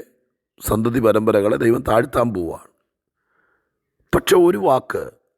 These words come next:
അതിനോട് ദൈവത്തിന് മറക്കാൻ വയ്യാതെ കൂട്ടിച്ചേർത്തു, "സദാകാലത്തേക്കല്ലതാനും." എന്ന് പറഞ്ഞതിന് അർത്ഥം എന്താ? ഈ താഴ്ച എല്ലാ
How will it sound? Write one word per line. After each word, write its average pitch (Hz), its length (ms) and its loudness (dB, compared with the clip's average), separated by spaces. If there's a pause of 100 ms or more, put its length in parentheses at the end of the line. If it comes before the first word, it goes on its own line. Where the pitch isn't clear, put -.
(120)
അതിനോട് 110 320 -6
ദൈവത്തിന് 107 520 0
മറക്കാൻ 101 520 -2
വയ്യാതെ 95 400 -2
കൂട്ടിച്ചേർത്തു, 82 800 -8 (100)
"സദാകാലത്തേക്കല്ലതാനും." 90 2250 -4 (1300)
എന്ന് 117 100 2
പറഞ്ഞതിന് 113 360 2
അർത്ഥം 98 240 0
എന്താ? 90 240 -4 (680)
ഈ 190 180 0 (100)
താഴ്ച 117 480 -2 (480)
എല്ലാ 120 600 0